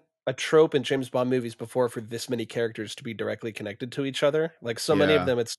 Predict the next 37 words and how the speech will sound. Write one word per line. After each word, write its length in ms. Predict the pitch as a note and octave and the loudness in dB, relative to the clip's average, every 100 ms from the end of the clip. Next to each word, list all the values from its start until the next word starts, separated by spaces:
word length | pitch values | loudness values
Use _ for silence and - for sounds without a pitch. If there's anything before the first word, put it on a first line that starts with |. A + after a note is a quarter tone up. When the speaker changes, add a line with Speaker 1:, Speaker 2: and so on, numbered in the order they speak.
| A#2+ | -8
Speaker 1:
just, 140 | - | -6
like, 100 | B2+ | 0
there'll 100 | F#3+ | 2
be 100 | G3+ | 2
some 400 | - - B2 D3+ | 0 0 0 2
recurring 440 | D#3+ D#3+ D#3+ D#3 D#3 | 2 2 4 4 4
characters 460 | D#3 D#3 D#3+ D3 | 2 2 0 -4
here 180 | - C#3 | 0 0
and 120 | C3 A#2+ | 2 0
there 380 | B2 C#3 D#3 _ _ _ _ _ _ _ _ | 2 2 2 _ _ _ _ _ _ _ _
that, 200 | C#3+ C3+ | 4 6
like, 200 | B2+ A#2+ | 6 2
outside 320 | B2 B2 C3+ C3 | 2 2 4 2
of 120 | B2+ | 2
the 60 | |
main 320 | A#2+ B2 B2 - | 0 2 0 -2
cast 380 | C3+ A#2+ - D3+ | 0 0 2 2
or 100 | C#3 | 4
whatever, 340 | C3+ C3+ E3+ | 4 4 0
but, 120 | B2 | 0
like, 380 | F2+ F#2+ G2 - _ _ _ _ _ _ _ _ _ _ D#3 | -4 -4 -6 -14 _ _ _ _ _ _ _ _ _ _ 0
otherwise, 300 | E3 F3 E3 | 6 6 6
like, 100 | C#3 | 4
villains, 640 | C#3 D#3 D#3 D#3 D3 - - - | 6 8 8 6 0 -6 -12 -10
with 100 | D3 | -2
the 60 | C3 | -2
exception 360 | - C#3+ - | 0 -2 0
of, 60 | C3+ | 0
like, 180 | B2 F2 | 0 -2
Blofeld 600 | A#2+ C#3 - A#2 A2 A2+ | 2 2 2 0 0 -2
in 60 | |
the 100 | A2+ | -2
old 160 | A2 A#2 | 0 0
movies, 420 | A2+ G#2+ G#2 - - | -2 -4 -6 -8 -12
rarely 380 | G#2 A2+ B2+ A#2 | -4 0 2 0
come 240 | A2+ A#2+ G#2 | -4 -8 -6
back. 400 | A#2+ G2 - | -6 -6 -10